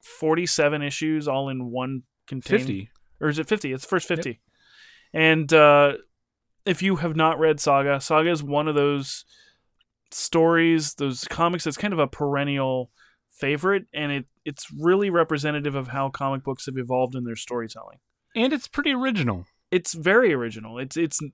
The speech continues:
Speaker 1: it's actually stands against a lot of the tropes in
Speaker 2: Right.
Speaker 1: comics and in science fiction.
Speaker 2: And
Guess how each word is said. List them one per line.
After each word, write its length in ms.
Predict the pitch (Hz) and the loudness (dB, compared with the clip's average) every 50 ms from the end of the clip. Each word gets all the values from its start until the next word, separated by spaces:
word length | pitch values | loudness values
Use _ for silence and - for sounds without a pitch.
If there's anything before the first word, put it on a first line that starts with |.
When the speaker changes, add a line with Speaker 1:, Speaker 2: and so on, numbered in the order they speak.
| _ _ _ - | _ _ _ -6
Speaker 1:
it's 360 | - 160 147 - - - - | -6 -6 -4 -4 -6 -4 -2
actually 360 | 170 170 180 175 - - 190 | 0 0 0 -2 -2 -2 -2
stands 320 | 175 - - 170 165 160 156 | -2 0 0 0 0 0 0
against 360 | 156 147 156 165 175 - - | -2 0 0 -2 -2 -2 -2
a 40 | 143 | -2
lot 200 | 131 120 120 120 | -2 -2 -2 -4
of 60 | 113 | -4
the 80 | 113 113 | -6 -8
tropes 540 | - - 139 123 117 113 - - - - - 117 | -6 -4 -2 -2 -2 -4 -6 -8 -10 -8 -8 -8
in 120 | 120 123 | -10 -8
Speaker 2:
Right. 80 | 104 95 | -8 -8
Speaker 1:
comics 460 | 123 117 113 117 117 - - - _ _ _ _ _ _ _ _ _ - - - | -8 -8 -8 -10 -12 -14 -18 -20 _ _ _ _ _ _ _ _ _ -20 -18 -8
and 260 | - - 185 214 220 208 | -4 -2 -2 0 0 -2
in 140 | 208 208 | -2 -2
science 340 | 196 - - 185 180 180 - - | -2 0 0 0 0 0 -2 -2
fiction. 280 | 202 202 160 185 254 | 0 2 4 4 4
Speaker 2:
And 360 | 226 160 135 131 135 139 - | 6 4 4 2 0 -2 -8